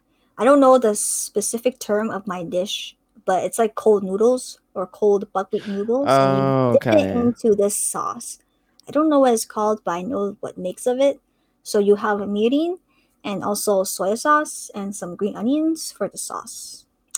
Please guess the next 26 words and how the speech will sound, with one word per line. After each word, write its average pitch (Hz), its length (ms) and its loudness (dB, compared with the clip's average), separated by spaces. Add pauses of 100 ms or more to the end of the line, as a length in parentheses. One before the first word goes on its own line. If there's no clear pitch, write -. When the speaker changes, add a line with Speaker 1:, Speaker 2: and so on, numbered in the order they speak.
(140)
Speaker 1:
And, 175 600 -10
um, - 600 -10 (1000)
you 240 60 -14
can 285 140 2
put 359 120 6
wasabi 262 460 4
in, 269 240 4
but 202 180 -4
I 185 360 -6
t-, - 80 -20 (140)
personally 254 500 0
don't 226 240 0
like 196 200 -2
wasabi. 233 680 -6 (840)
I 185 120 -8
eat 262 120 4
a 285 40 6
lot 247 160 6
of 226 60 0
sushi, 240 500 -2
but 151 100 -8
I 135 80 -8
still - 220 -6
don't 180 120 -8
like 165 160 -12
wasabi. 143 540 -16